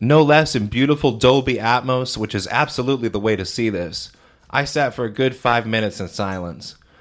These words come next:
Five minutes trying to put myself together,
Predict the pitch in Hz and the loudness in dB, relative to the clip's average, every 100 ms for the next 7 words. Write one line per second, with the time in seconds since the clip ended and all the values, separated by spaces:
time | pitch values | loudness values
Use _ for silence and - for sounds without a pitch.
0 | - _ - 139 139 143 131 - 131 120 | -20 _ -2 0 2 0 -4 -4 -2 -2
1 | 107 - 113 117 - 117 - 95 113 117 | 0 0 0 -2 0 -2 -2 -2 0 2
2 | 117 120 | 0 -4